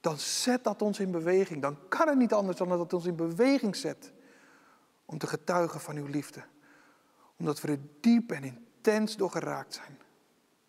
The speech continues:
En daarom willen we bidden, Heer, dat we het niet uit eigen kracht zullen doen.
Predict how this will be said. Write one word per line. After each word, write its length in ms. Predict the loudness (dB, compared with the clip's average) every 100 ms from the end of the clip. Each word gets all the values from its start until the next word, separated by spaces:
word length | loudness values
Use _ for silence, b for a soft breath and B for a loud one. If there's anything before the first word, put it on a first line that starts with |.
| _ _ _ _ _ _ _ _ _ b b b b b b
En 100 | -4
daarom 220 | 0 2
willen 180 | 4 2
we 80 | 2
bidden, 260 | 2 0
Heer, 180 | 0 0
dat 80 | -2
we 60 |
het 120 | -4 -4
niet 160 | -2
uit 100 | -2
eigen 260 | -4 -6 -6
kracht 300 | -6 -6 -8
zullen 220 | -8 -8
doen. 180 | -10